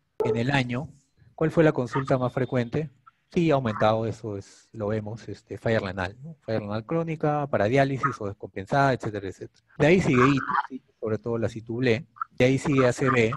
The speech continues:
neumonía, pancreatitis, cirrosis, insuficiencia cardíaca, celulitis, diabetes, ¿no? Son las primeras nueve, ¿no? Son más frecuentes,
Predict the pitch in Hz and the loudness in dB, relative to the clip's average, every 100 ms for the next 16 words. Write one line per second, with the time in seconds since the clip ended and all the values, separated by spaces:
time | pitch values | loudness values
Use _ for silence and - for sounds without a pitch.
0 | - - - - 110 104 113 135 139 131 | -6 -16 -16 -12 -12 -10 -10 -8 -4 0
1 | 117 104 104 101 - 123 123 123 - 104 | 0 0 -2 -4 -6 -8 -8 -12 -10 -8
2 | 113 117 117 110 104 98 107 110 101 107 | -8 -10 -12 -16 -12 -8 -6 -4 -2 -2
3 | 120 123 123 101 98 110 120 - 113 101 | -4 -4 -8 -8 -10 -8 -10 -10 -8 -6
4 | 98 98 _ - - 175 160 - 127 120 | -6 -12 _ -20 -18 -16 -16 -20 -12 -10
5 | - 117 113 113 110 98 87 - _ _ | -6 -4 0 0 0 -4 -4 -8 _ _
6 | _ - - 123 110 117 107 87 - | _ -20 -4 -2 0 0 0 -6 -8